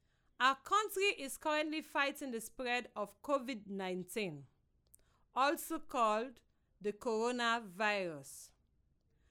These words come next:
Right now, the government has given us a few rules to follow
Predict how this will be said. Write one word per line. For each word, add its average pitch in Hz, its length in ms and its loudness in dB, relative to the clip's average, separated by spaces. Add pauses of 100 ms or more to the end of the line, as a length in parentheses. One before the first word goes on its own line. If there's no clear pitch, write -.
(220)
Right 277 400 4
now, 214 300 0
the 196 120 -4
government 330 600 0
has 240 240 -4
given 285 420 -4
us 254 260 -2
a 220 60 -8 (160)
few 330 240 2
rules 311 360 0
to 220 120 -10 (140)
follow 226 460 2